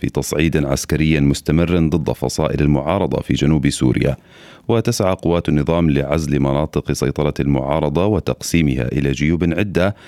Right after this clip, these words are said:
ما يسهل عليها عملياتها العسكرية لاستعادة السيطرة على جنوب البلاد. وتشكل محافظة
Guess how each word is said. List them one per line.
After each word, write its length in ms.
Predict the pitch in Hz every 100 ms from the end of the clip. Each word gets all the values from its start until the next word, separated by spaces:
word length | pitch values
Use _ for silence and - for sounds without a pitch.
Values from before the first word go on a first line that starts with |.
| - -
ما 140 | 120
يسهل 420 | 120 - 117 90 76
عليها 400 | 78 87 85 73
عملياتها 600 | 69 67 65 78 80 78
العسكرية 680 | 71 73 - 80 87 87 107
لاستعادة 500 | 98 - 73 78 78
السيطرة 520 | 82 - 73 85 82 -
على 260 | 76 73 76
جنوب 340 | 69 78 65
البلاد. 580 | 69 67 69 69 - - - - - - -
وتشكل 560 | 120 117 120 131 113
محافظة 600 | 107 80 - 78 80 76